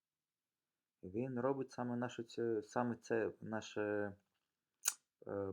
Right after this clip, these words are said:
преступлення, да, злочин, е, ну, таким радісним,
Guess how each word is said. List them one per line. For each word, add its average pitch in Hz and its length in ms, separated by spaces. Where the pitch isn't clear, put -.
преступлення, 120 720
да, 101 180
злочин, 127 680
е, 107 300
ну, 131 100
таким 131 400
радісним, 127 760